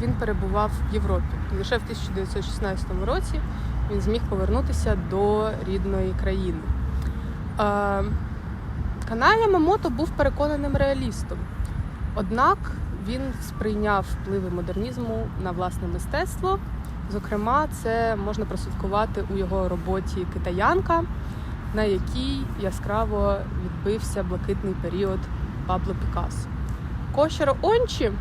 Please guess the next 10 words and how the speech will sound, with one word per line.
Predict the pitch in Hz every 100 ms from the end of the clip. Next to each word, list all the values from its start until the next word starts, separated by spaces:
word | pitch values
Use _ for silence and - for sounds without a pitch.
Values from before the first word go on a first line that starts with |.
| - - - - - - - -
е, | - 240 226 214 190 190
був | 262 311
ще | - -
більшим | 226 226 - 196
новатором, | 190 208 294 294 269
оскільки | 220 - 233 - 208
він | 214
звернувся | 196 196 214 -
до | 196 202 214
абстрактної | 208 202 - 226 214 - 180